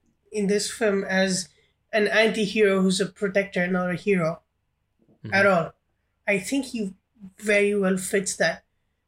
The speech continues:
Speaker 1: Because, yeah, his facial expressions don't change for, like, eighty percent of the film, but you
Speaker 2: <laughs>
Speaker 1: What?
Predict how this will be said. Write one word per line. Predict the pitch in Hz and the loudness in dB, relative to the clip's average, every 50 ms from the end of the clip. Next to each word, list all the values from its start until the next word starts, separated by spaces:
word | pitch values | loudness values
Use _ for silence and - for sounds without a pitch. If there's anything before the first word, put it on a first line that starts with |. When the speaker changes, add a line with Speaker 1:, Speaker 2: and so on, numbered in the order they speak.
| _ _ _ _ _ _ _ _ _ _ _ _ _ _ _ _ | _ _ _ _ _ _ _ _ _ _ _ _ _ _ _ _
Speaker 1:
Because, | - 226 208 - 233 226 214 202 - - _ | -2 -2 0 2 2 2 2 0 -2 -8 _
yeah, | 226 220 214 226 277 302 247 196 | -12 -10 -2 2 4 4 6 6
his | 185 208 220 196 - | 4 2 2 0 -2
facial | - 247 233 220 - 254 226 | -2 -2 -2 0 0 0 0
expressions | 220 214 214 - 254 226 226 - 220 214 196 190 | 0 0 -2 -4 -4 -4 -2 0 0 0 0 0
don't | 185 - 214 202 208 202 196 | 0 0 0 0 0 0 -2
change | - 220 202 202 | 0 0 0 0
for, | 196 - 190 | 0 -2 -2
like, | 185 180 185 | -2 -2 -2
eighty | 196 202 196 202 | -4 -4 -4 -4
percent | 190 - 208 190 - 202 | -2 -2 -2 -2 0 -2
of | 190 180 | -2 -4
the | 185 | -6
film, | 180 - 220 202 185 185 - _ _ _ _ _ _ _ | -4 -2 -2 -2 -2 -2 -6 _ _ _ _ _ _ _
but | - 220 214 | 0 0 2
you | 202 208 220 220 - | 2 2 2 2 2
Speaker 2:
<laughs> | - - - - - - - - - - - - - - - - - - - - - - - - - - - - - - - - _ - - - - - - - - - - - - - - - - - - - - - - - - - _ _ | 0 -4 -6 -8 -10 -10 -10 -10 -10 -12 -12 -12 -14 -16 -18 -16 -16 -16 -16 -18 -18 -18 -18 -18 -18 -20 -20 -20 -20 -20 -20 -20 _ -20 -20 -20 -20 -20 -20 -20 -20 -18 -18 -18 -20 -20 -20 -20 -20 -20 -20 -20 -20 -20 -20 -20 -20 -20 _ _
Speaker 1:
What? | - 302 349 359 339 254 190 185 190 - | -2 0 2 2 2 2 0 -2 -6 -10